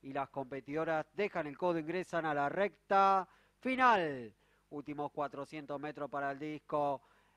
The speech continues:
El dos mantiene medio cuerpo de ventaja sobre el ocho. La tercera ubicación por dentro el siete. Más abierto el uno A, por dentro el tres. Faltando doscientos cincuenta metros para el disco. El siete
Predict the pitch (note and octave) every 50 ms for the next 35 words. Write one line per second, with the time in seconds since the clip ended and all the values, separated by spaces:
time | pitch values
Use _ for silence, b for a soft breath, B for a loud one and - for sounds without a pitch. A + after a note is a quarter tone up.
0 | b b C#3 C#3+ C#3 C3+ C3 C3+ B2+ B2+ D#3 D#3 D3+ D3 C#3+ B2+ C#3 C#3 C#3 C#3
1 | C3 D3+ D3 C#3+ C#3+ C#3+ C3+ C3+ D3+ D3+ D3+ D3 C#3+ C#3 C3 - D3 D3 C#3 B2
2 | C#3+ C#3 C#3+ C3+ D3+ D3+ C3 C#3+ C#3 B2+ - C#3 C3+ C3+ C3+ C3+ D3+ D#3 D#3 C#3+
3 | - - C#3+ C3 C3+ C3+ - C#3 B2+ C3 - C#3+ C3+ C3+ C3 B2 C#3 B2+ - C#3+
4 | C3+ B2+ C3+ C3 C3+ C#3 C3+ B2+ - C3+ C3 A#2+ - - D#3+ D3 - - C3+ C3
5 | C#3 C#3+ C3+ - C#3 C3+ C#3 D3 C#3 - - C3+ C3+ C#3+ C#3+ C#3 C#3 C#3+ D3 D3
6 | C#3+ - - C#3+ C3+ C3 C3 C#3 C#3 C3+ B2+ C#3 C#3 C3+ B2+ - D#3+ D#3 D3+ D3+
7 | D3+ C#3+ C3 - _ b b b b b b D#3+ D#3 D3+ C#3 - D3+ D3+ D3 D3+
8 | D3 C#3+ - D#3 D#3 C#3 D3+ C#3 - C#3 B2+ D3+ D3 - D3 C#3+ D#3 D3+ C#3 D3
9 | C3+ D3 D3 C#3+ C#3+ C#3 D#3 D#3 D3 - - D3+ C#3 B2+ - - D#3 D#3 - -
10 | D3+ D3+ C#3 -